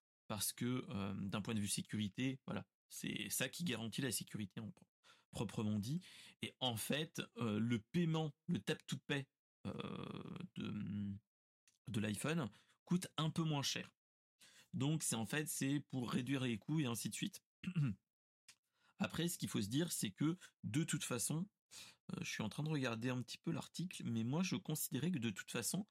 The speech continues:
le tap to pay, euh, avec l'iPhone, il va y avoir un petit, une petite problématique, c'est que de toute façon, euh, au-dessus de cinquante euros, il va y avoir des problématiques. Après, c'est pour des petits, de-, des petits, euh,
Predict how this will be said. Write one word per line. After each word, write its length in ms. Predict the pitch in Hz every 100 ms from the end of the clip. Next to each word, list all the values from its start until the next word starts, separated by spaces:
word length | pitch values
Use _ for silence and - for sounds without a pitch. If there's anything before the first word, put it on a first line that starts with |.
| _ - -
le 140 | 110 117
tap 240 | 170 170
to 140 | 165
pay, 260 | 151 135 123 _ _ _ - - _
euh, 80 | 101 - -
avec 260 | 104 104
l'iPhone, 460 | 107 101 147 185 - - _ _ _ _ -
il 80 | 101
va 40 |
y 60 | 139
avoir 160 | 123 117
un 100 | 101
petit, 160 | - -
une 160 | 113
petite 400 | - 185 180 180
problématique, 720 | - 107 110 123 - 208 - -
c'est 200 | - 110
que 60 |
de 120 | 107
toute 200 | 110 -
façon, 380 | - 104 - 220 - _ _ _ _ _ - - _ _ _ _ -
euh, 580 | 113 110 92 - - - - - - - - - _ _ _ _ _ _ _ _ _
au-dessus 260 | 160 151 -
de 60 | -
cinquante 400 | 120 107 113 117
euros, 180 | 165
il 80 | 247
va 80 | 139
y 80 | 113
avoir 160 | 120
des 120 | 107 104
problématiques. 680 | 113 110 180 208 202 - - _ _ _ _ _ - - -
Après, 380 | 107 95 - 214
c'est 160 | 185 190
pour 140 | 113
des 140 | 107 -
petits, 320 | - - 151
de-, 320 | 143 - -
des 200 | 107 110
petits, 480 | - - - 147 139
euh, 520 | 101 101 101 101